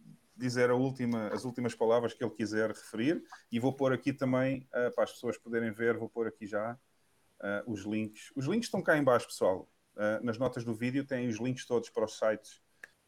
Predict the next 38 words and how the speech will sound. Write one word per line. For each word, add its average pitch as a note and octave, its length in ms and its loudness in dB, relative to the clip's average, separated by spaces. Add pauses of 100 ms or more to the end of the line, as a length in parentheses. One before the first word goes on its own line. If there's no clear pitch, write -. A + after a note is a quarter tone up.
(520)
eh, G2+ 320 2
do G#2+ 120 -6
Cauê A2 340 2
também, A2+ 460 0
para B2 140 0
o A2+ 60 4
YouTube, G#2+ 300 0
para - 160 0
o G2 40 -4
Substack, B2+ 760 0 (200)
para G#2 180 0
o G2 60 4
Linktree, A#2+ 640 -2
tá B2 160 -2
tudo A#2+ 300 -6
aí, A#2 180 0
portanto B2 360 -6
podem A#2 240 0
seguir C3 520 -4 (420)
e A2 60 -2
vão C3 160 2
registar-se A#2+ 520 0
no B2 60 -2
canal A#2 380 2
dele, C3 280 0 (640)
eh, G#2+ 300 0
do A2+ 120 -2
YouTube A2+ 340 -2
também, A#2 260 -2
para B2+ 100 -2
ver A#2 100 2
se A#2+ 80 0
ele A2+ 80 2
começa A#2 240 0
a A#2 40 0
fazer A2 180 -4
mais G#2+ 220 -2
vídeos. F2+ 300 -6